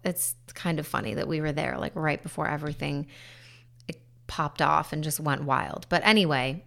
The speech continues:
it was January of twenty twenty, and it was that kind of energy. I, you probably remember, like, when it was the twenty twenty New Year,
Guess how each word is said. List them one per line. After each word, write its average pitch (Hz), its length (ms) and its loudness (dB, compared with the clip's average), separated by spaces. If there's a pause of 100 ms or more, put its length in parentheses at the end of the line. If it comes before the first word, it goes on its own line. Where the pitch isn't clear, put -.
it 190 60 2
was 185 140 4
January 202 440 6
of 190 80 2
twenty 170 300 4
twenty, 151 380 4
and 156 240 0 (340)
it 208 80 8
was 190 220 6
that 170 240 2
kind 175 180 2
of 170 160 4
energy. 151 500 4
I, - 200 4
you 180 160 2
probably 165 300 8
remember, 147 420 4
like, 139 200 0
when 151 160 2
it - 180 2
was 143 200 0 (960)
the 175 120 2
twenty 170 340 0
twenty 165 280 2
New 151 180 4
Year, 170 420 4